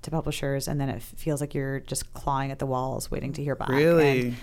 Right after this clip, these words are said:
Speaker 1: then you might hear back from one, and you, they might take a pass, and then it's still being considered, or, like, there's such a long, and so then you have to start another project.
Speaker 2: Yeah.
Speaker 1: And so what might happen is you'll start another project, and then someone will buy the book, and then you'll get notes from that editor, and then you can't wait to start on those notes, 'cause that,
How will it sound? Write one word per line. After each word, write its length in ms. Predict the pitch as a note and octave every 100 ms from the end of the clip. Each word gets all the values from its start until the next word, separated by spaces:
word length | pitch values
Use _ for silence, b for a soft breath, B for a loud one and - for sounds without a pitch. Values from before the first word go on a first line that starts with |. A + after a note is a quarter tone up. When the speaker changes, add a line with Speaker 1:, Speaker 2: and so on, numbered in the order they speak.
| B
Speaker 1:
then 80 | D#3
you 60 | D3+
might 120 | D3
hear 140 | D#3+ D3+
back 260 | D#3 -
from 220 | - F#3+
one, 320 | F#3+ G#3 F#3+ F3
and 220 | D3 C#3+
you, 180 | C#3+ D3+
they 160 | D3+
might 180 | D3 D#3+
take 160 | F3 -
a 40 |
pass, 420 | - F#3+ E3+ D#3
and 80 | -
then 180 | C#3 C#3
it's 200 | C#3 -
still 120 | D#3+
being 160 | D#3+ D3
considered, 640 | D#3 - G3 F3+ D#3+ D#3
or, 160 | D3 C#3+ B B -
like, 220 | F#3+ D3
there's 160 | G3+
such 240 | - G3+ -
a 80 | G#3+
long, 240 | D#3+ D#3
and 100 | F3+
so 80 | G#3+
then 100 | G#3
you 80 | G#3+
have 120 | A3
to 80 | -
start 160 | G#3+
another 140 | F#3+ F#3+
project. 440 | A3 - - - B -
Speaker 2:
Yeah. 300 | D3+ D3 C#3
Speaker 1:
And 100 | -
so 180 | G#3 G3+
what 100 | G3+
might 100 | F#3+
happen 260 | G3 F#3+
is 120 | E3 F3+
you'll 80 |
start 220 | F3+ G#3 F#3+
another 180 | E3
project, 540 | - - - - - - -
and 220 | E3 D#3
then 600 | D3+ D3 D3 D3 D3 - -
someone 280 | - E3+ D#3+
will 100 | D3+
buy 260 | C#3+ C3+
the 100 | C3+
book, 420 | - C#3+ D3+ - -
and 120 | D#3
then 120 | C#3 C#3+
you'll 80 | C#3
get 160 | -
notes 300 | D#3 D3 -
from 100 | -
that 160 | C#3 -
editor, 280 | C#3 B2+ C#3
and 100 | D3+
then 80 | C#3+
you 60 |
can't 240 | - D#3+ -
wait 160 | A#2
to 80 | C#3+
start 220 | - -
on 80 | B2+
those 180 | C3 B2
notes, 180 | - -
'cause 140 | D3
that, 220 | C#3 -